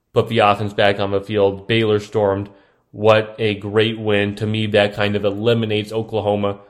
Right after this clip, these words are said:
from the playoffs contention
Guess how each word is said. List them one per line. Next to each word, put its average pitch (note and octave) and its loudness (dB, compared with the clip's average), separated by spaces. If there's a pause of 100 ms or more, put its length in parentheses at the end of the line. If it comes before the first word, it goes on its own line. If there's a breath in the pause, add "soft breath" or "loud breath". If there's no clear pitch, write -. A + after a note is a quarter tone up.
(300 soft breath)
from A2 2 (240)
the A2 -8
playoffs G2+ 2 (960)
contention G2 -2